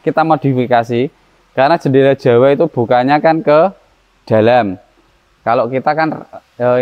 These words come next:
ini ya, ubah, ini jendelanya kan bukannya keluar, modelnya minimalis. Jadi ini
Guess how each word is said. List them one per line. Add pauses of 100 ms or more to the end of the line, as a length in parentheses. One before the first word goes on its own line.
ini
ya,
ubah, (400)
ini (160)
jendelanya
kan (960)
bukannya
keluar, (320)
modelnya
minimalis.
Jadi
ini